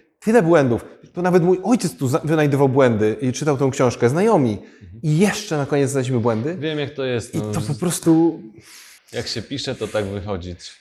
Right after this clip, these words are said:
Speaker 2: Można dziesiąty raz i też coś się jeszcze znajdzie.
Speaker 1: Tak, tak, to
Speaker 2: Dobrze,
Speaker 1: jest
Speaker 2: ale to już zostawmy,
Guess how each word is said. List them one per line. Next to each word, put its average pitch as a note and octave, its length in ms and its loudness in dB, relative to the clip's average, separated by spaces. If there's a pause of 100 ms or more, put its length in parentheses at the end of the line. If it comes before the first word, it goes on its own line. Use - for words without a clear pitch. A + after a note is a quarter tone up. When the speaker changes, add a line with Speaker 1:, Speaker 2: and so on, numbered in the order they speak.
(180)
Speaker 2:
Można A#2+ 440 -4 (340)
dziesiąty A#2 460 -6
raz G#2+ 440 -8 (200)
i G#2+ 140 -10
też A#2 200 -6
coś G#2+ 180 -10
się - 140 -12
jeszcze G2 220 -10
znajdzie. F2 480 -10
Speaker 1:
Tak, - 260 -8 (420)
tak, - 320 -10
to - 120 -4
Speaker 2:
Dobrze, G2 120 2
Speaker 1:
jest G2 100 -4
Speaker 2:
ale B2+ 140 0
to C#3 100 -2
już C3 100 0
zostawmy, C#3+ 500 -4